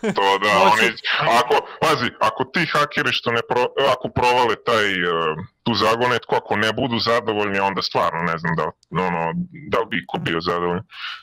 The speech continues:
Speaker 1: Znači, to je najbolji mogući poklon koji sam mogao da ostavim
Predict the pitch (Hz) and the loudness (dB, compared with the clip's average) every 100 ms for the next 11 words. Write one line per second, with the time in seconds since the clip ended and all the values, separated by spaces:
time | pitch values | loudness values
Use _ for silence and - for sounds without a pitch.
0 | _ _ _ - 98 - - 113 95 85 | _ _ _ -4 -4 -4 -2 0 2 0
1 | - - 62 104 98 87 92 90 87 87 | -4 -6 -2 0 2 0 0 0 0 0
2 | 95 - - - - 92 95 95 - 90 | -2 -4 -2 -4 -4 -6 -4 -4 -2 -2
3 | 87 85 85 90 - 110 | -2 0 0 -2 0 -2